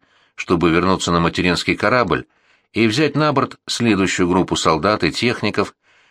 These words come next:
которые займутся вывозом понравившегося им имущества. Такие же сцены сейчас происходят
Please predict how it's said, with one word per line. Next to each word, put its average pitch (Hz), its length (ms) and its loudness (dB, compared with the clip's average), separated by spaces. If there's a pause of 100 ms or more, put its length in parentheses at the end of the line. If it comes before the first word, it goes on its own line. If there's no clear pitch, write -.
(120)
которые 170 340 2
займутся 143 460 0
вывозом 123 500 0 (320)
понравившегося 117 960 0
им 87 340 2
имущества. 80 760 0 (500)
Такие 80 340 0
же 80 140 0
сцены 85 300 0
сейчас - 340 -2
происходят 82 600 0